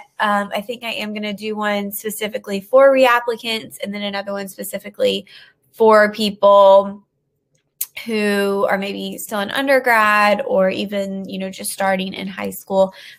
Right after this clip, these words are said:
But yeah, whatever would be helpful, definitely open to suggestions. Um, and we have some links and some resources I'm going to refer to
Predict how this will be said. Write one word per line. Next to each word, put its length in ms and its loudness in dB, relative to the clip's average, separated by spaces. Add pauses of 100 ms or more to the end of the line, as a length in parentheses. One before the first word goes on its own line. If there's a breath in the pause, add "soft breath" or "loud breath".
(100)
But 120 2
yeah, 220 2
whatever 300 2
would 180 4
be 80 0
helpful, 640 0 (280)
definitely 500 -6
open 260 -4
to 60 -10
suggestions. 800 -4 (460 loud breath)
Um, 460 4 (100)
and 800 2 (280)
we 240 -2
have 200 4
some 260 -6
links 460 -6
and 140 -6
some 160 -8
resources 580 -4
I'm 160 -2
going 260 -2
to 120 -6
refer 400 -2
to 640 -2